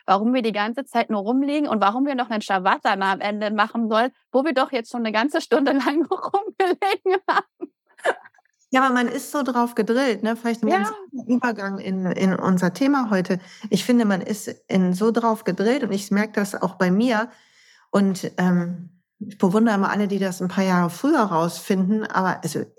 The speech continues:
Speaker 2: ich finde, man ist so auf dieses Beeilen und Schaffen und Produktivität und all unsere Ansprüche in den Tag versuchen zu quetschen. Also wir müssen irgendwie was für den Körper tun. Ich will mich auch gesund ernähren. Ich will aber auch in der Karriere sein und ich will aber auch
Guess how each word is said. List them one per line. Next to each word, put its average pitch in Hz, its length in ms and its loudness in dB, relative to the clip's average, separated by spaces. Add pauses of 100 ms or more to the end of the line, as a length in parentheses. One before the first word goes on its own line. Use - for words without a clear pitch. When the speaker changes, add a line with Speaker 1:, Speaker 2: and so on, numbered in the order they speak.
(140)
Speaker 2:
ich - 200 -2
finde, 233 240 4
man 208 160 2
ist 196 160 -4
so 233 160 0
auf 262 140 -4
dieses 208 300 0
Beeilen 220 680 0 (480)
und 190 180 2
Schaffen 240 720 2
und 196 260 0
Produktivität 233 1300 0 (440)
und 196 240 2
all 208 140 2
unsere 208 400 0
Ansprüche 247 520 2
in 196 260 0
den 185 160 2
Tag 190 360 -6
versuchen 247 540 0
zu 240 220 -4
quetschen. 240 580 0
Also 185 640 -2
wir 180 120 2
müssen 185 340 0
irgendwie 180 360 0
was 170 160 -2
für - 100 0
den 180 120 2
Körper 262 280 0
tun. 262 340 2
Ich 202 120 -2
will 165 60 -2
mich 175 180 -2
auch 180 80 -6
gesund 175 260 -2
ernähren. 240 440 2
Ich 202 140 -8
will 165 100 -2
aber 160 240 -2
auch 175 80 -4
in 170 100 -2
der 170 100 -4
Karriere 240 400 0
sein 226 280 0
und 175 60 -4
ich 175 120 -10
will 170 100 -4
aber 165 280 -2
auch 165 120 -8